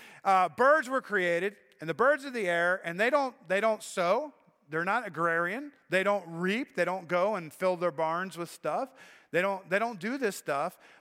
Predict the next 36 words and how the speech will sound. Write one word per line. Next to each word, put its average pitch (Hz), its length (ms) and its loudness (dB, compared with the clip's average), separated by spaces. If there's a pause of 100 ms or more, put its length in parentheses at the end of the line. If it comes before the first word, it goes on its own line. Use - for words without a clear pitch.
but 185 240 2 (280)
God 226 640 2 (480)
feeds 254 560 -2
them. 117 260 -10
Our 147 160 0
Heavenly 240 580 -2
Father 220 680 -4 (400)
feeds 214 380 -4
them. 127 160 -10
And 139 80 -8
he 147 40 -8
says, 160 320 -6
"Are 170 220 -4
you 196 180 -6
not 175 300 -6
more 160 300 -6
value 147 800 -6
than 131 260 -10
they?" 131 240 -8 (1300)
So 180 320 -2
as 180 140 -6
we 220 80 -4
talk 226 240 -2
about, 175 280 -2
can 175 120 -8
we, 165 140 -8 (120)
we 190 140 -4
can 175 160 -12
trust 190 320 -6
God 190 220 -4
'cause 160 180 -12
he's 160 180 -10
creator 156 480 -6
and 131 120 -12
sustain-, 170 400 -16
sustainer. 151 680 -14